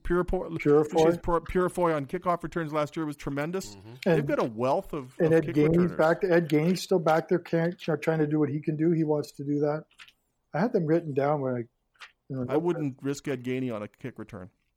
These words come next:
Speaker 2: No,
Speaker 1: Too
Speaker 2: but
Speaker 1: valuable.
Speaker 2: Too valuable. He's having a good camp, by the way. I really think Ed Gainey is. You know, I keep trying to watch out for the rookies and the veterans. I keep going, "Holy smokes, Ed Gainey's out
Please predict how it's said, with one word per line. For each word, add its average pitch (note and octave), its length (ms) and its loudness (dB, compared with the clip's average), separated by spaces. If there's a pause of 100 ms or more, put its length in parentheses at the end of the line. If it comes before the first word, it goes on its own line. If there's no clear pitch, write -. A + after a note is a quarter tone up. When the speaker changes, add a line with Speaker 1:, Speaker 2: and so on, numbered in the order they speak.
Speaker 2:
No, B2+ 460 -8 (120)
Speaker 1:
Too C3+ 80 -4
Speaker 2:
but A#2+ 60 -6
Speaker 1:
valuable. A2 460 -6
Speaker 2:
Too D3 120 -8
valuable. B2 300 -6 (140)
He's E3+ 140 2
having D#3+ 200 2
a C#3 40 0
good C3 200 0
camp, C3+ 280 -4
by B2 120 -4
the A#2 80 -6
way. A#2 140 -6 (180)
I C3 60 -6
really B2+ 300 -2
think B2+ 240 -10
Ed B2+ 120 -6
Gainey C3 340 -8
is. A#2+ 180 -10 (400)
You E3 80 4
know, D#3 80 6
I D3 40 4
keep E3 200 -2
trying E3+ 180 2
to D#3+ 60 0
watch D3+ 260 2
out D3+ 200 4
for D#3 60 0
the C#3+ 120 2
rookies C#3 420 0
and C3+ 140 0
the C3+ 80 2
veterans. C#3+ 360 0
I C3+ 60 0
keep C#3 180 -2
going, C3 200 -2
"Holy D3 280 4
smokes, D3 380 -2
Ed C#3+ 180 0
Gainey's C#3+ 360 -2
out C3 120 -4